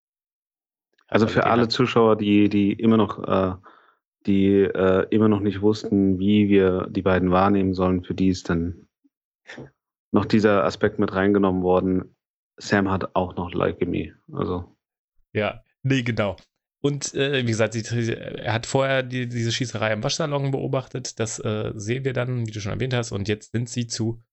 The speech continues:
Speaker 2: Joel und Ellie und haben sie aufgesucht. Und übrigens, was, um was nachzureichen, ich habe die Folge nochmal gesehen. Wir haben ja so ein bisschen über den Fitnesszustand von Joel, äh, gemutmaßt.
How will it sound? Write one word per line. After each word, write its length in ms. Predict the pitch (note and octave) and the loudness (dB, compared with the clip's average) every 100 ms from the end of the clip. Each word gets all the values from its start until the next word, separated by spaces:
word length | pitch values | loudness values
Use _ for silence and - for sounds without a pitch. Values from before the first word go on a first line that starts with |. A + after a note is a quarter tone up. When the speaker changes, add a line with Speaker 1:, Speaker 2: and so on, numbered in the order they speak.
| _ - | _ -6
Speaker 2:
Joel 220 | G2+ G2 | -4 -4
und 80 | F#2+ | -4
Ellie 340 | G#2+ A2 A2 | -2 -2 -4
und 220 | G2 F#2+ | -6 -6
haben 180 | G#2 G2 | -6 -4
sie 80 | G2 | -2
aufgesucht. 540 | C3+ - C#3+ E3 - _ _ | -4 -4 -6 -6 -10 _ _
Und 180 | D3 F3 | 0 0
übrigens, 360 | F3 D#3+ A#2+ A2+ | -2 0 0 -2
was, 200 | A2 - | -6 -6
um 260 | - A2+ | -6 -2
was 140 | A2+ A2 | -2 -2
nachzureichen, 480 | B2+ - G#2+ A2 A2+ | -4 -2 -2 -2 -4
ich 100 | G#2+ | -6
habe 80 | |
die 80 | - | -6
Folge 240 | - G#2+ G#2+ | -4 -2 -2
nochmal 280 | G2+ G2+ | -2 -4
gesehen. 420 | G2 F#2 G#2 C#3+ - _ _ _ - | -2 -2 -2 -4 -12 _ _ _ -4
Wir 80 | G#2 | -2
haben 80 | |
ja 60 | G#2+ | 0
so 80 | G#2+ | 0
ein 80 | A2 | -2
bisschen 280 | - A#2+ | -2 -4
über 140 | A#2+ G#2+ | -2 -2
den 140 | A2 | -4
Fitnesszustand 840 | - - C#3 - A#2+ A2+ A#2+ A#2 | -4 -4 -4 -4 -6 -4 -6 -6
von 420 | A#2 A#2 A#2 A#2+ _ _ _ _ | -4 -4 -4 -8 _ _ _ _
Joel, 540 | A#2+ B2 C#3 C3+ - A#2 | -2 2 2 0 -4 -4
äh, 20 | |
gemutmaßt. 960 | A#2 A#2+ D#3 C3+ B2+ D3+ F3+ - - | -2 -2 -2 -2 -2 -2 -4 -8 -12